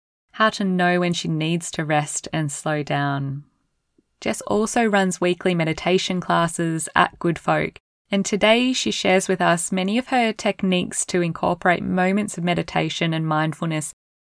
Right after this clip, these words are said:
into your daily life, even if it's not a regular structured practice. My co-host today is Georgia Prisco, clinical naturopath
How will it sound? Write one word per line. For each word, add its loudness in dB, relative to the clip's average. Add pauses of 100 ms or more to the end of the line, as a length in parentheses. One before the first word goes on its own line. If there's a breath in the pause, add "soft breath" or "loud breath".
(120)
into 2
your 4
daily 4
life, 2
even 2
if -2
it's -6
not 0
a -2
regular -2
structured -6
practice. -6 (560)
My 0
co-host 2
today 4
is 0
Georgia 2
Prisco, 0
clinical 2
naturopath 0